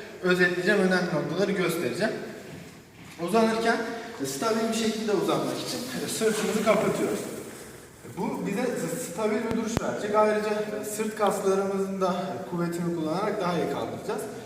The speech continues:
İkinci husus şu, göğüs kasları daha çok, e, alt yerleşimli olduğu için lifleri bir ark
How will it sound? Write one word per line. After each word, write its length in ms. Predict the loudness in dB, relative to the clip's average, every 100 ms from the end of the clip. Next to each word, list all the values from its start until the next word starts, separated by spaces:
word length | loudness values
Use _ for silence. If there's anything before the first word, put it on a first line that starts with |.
| -14 -16 -10
İkinci 420 | -8 -4 -4 -2 -2 -4 -6 -8 -6
husus 420 | -4 -4 -4 -2
şu, 140 | -2 -2 -6 -10 -14 -12 -10 0
göğüs 260 | 2 2
kasları 420 | 2 0 2 2 4
daha 220 | 2 2
çok, 160 | 0
e, 560 | -2 -4 -4 -2 -2 -2
alt 360 | 0 2 0 0
yerleşimli 540 | 2 2 0 -2 -2
olduğu 360 | -2 -2 -4 -6
için 220 | -6 -6
lifleri 500 | -4 -4 -2 -2 -2 -6 -10 -6
bir 100 | -2 2
ark 280 | 2 2